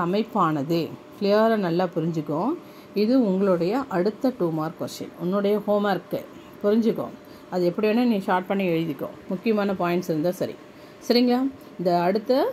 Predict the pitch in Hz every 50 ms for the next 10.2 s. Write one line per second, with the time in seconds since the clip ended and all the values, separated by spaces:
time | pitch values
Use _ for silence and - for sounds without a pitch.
0 | - - 202 190 190 220 247 240 - 226 220 220 220 220 214 220 220 - - 190
1 | 175 170 - 185 190 185 170 131 101 - - - 185 180 185 190 180 180 170 -
2 | 190 185 185 175 160 147 127 - 135 160 165 165 190 220 277 349 466 494 - -
3 | - - - - - - 202 208 214 214 214 214 208 196 - 190 185 180 - -
4 | 240 294 392 427 370 - - - - 180 175 175 160 160 165 160 156 147 156 175
5 | 190 190 - - 247 294 269 - - 185 185 180 185 180 180 160 - - 170 139
6 | - - - - - - - - - - - 185 175 - 226 226 226 220 226 240
7 | 233 208 208 214 233 240 233 - 220 220 226 208 226 208 190 185 170 156 143 131
8 | 143 165 180 185 - 185 190 202 220 226 226 226 226 214 214 208 196 190 214 240
9 | 254 233 208 190 190 226 262 254 262 233 214 196 170 165 185 208 233 220 233 226
10 | 220 226 240